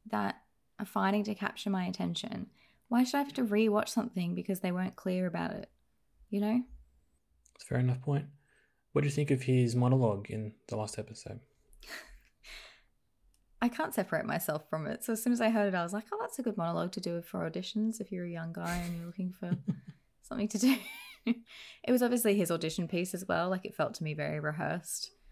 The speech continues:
Speaker 1: Um, yeah. I mean,
Speaker 2: I liked it as a,
Speaker 1: fine.
Speaker 2: as a piece of theatre.
Speaker 1: Yes.
Speaker 2: I was a bit weird. If I was sitting there in the, in the room and he's giving this monologue <laughs> at his A A meeting, <laughs>
Speaker 1: Yeah,
Speaker 2: okay.
Speaker 1: I think, I think it's more like
Speaker 2: It's supposed to be like thirty seconds, dude.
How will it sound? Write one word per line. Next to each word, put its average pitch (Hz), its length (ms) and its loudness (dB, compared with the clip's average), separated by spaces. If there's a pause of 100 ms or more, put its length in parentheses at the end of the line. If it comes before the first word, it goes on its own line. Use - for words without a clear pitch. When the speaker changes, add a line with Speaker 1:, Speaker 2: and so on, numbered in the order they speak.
(320)
Speaker 1:
Um, 160 420 -2 (1600)
yeah. 269 320 2 (300)
I 269 60 -4
mean, 277 180 0
Speaker 2:
I 160 40 4
liked 175 260 4
it 151 80 2
as 131 120 6
a, 127 60 4
Speaker 1:
fine. 127 140 0
Speaker 2:
as 127 80 4
a 127 40 2
piece 123 320 2
of 101 80 -12
theatre. 107 460 0 (260)
Speaker 1:
Yes. 160 320 -2
Speaker 2:
I 131 40 2
was 165 160 4
a 170 40 4
bit 123 200 6
weird. 120 180 6
If 110 100 -2
I 160 60 8
was 180 140 6
sitting 135 240 6
there 113 120 6
in 104 80 2
the, 98 200 -2
in 107 100 -4
the 101 100 -2
room 107 280 2
and 104 100 -4
he's 104 220 -6
giving 107 240 0
this 98 160 -4
monologue 98 460 0 (460)
<laughs> - 480 -20
at 120 120 0
his 110 120 0
A 101 280 0
A - 20 0
meeting, 104 440 -2
<laughs> - 60 -2
Speaker 1:
Yeah, 160 440 -2
Speaker 2:
okay. 202 160 0
Speaker 1:
I - 40 2
think, 226 180 -2 (120)
I 208 60 -2
think 226 180 0
it's - 160 -4
more 151 380 -4 (100)
like 139 280 -4 (760)
Speaker 2:
It's - 120 -18
supposed 175 200 -2
to - 60 -6
be 123 60 6
like 104 120 4
thirty 113 180 4
seconds, 143 360 0
dude. - 320 -4